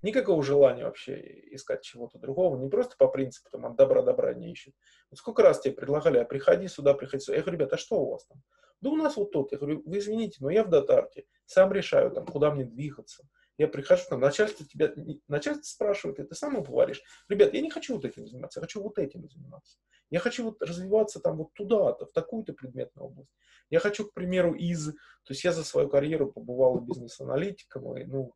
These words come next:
в Q A, Q A не был, а project management тоже не был, ну вот пошёл как бы такую вот технологию. Вот, поэтому как бы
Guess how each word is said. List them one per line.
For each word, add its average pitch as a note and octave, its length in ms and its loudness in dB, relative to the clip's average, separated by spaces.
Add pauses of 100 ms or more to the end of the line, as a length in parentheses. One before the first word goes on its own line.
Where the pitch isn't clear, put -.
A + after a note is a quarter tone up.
в - 240 -20
Q D3 60 -8
A, C3+ 280 -6 (100)
Q C#3 180 -10
A - 20 -6
не G#3 180 -4
был, C#3 260 -8 (480)
а B2 320 -4
project C3+ 400 -6
management C3+ 340 -4
тоже G#3+ 260 -2
не B2+ 140 -4
был, A2 240 -10
ну D#3+ 100 -2
вот F#3+ 200 -2 (140)
пошёл D3 360 0
как - 220 -10
бы B2 380 -6 (380)
такую A#2+ 320 -8
вот - 140 -16 (180)
технологию. C#3+ 640 -4 (560)
Вот, C#3 440 0
поэтому F3+ 360 2
как E3+ 180 -6
бы F3 220 2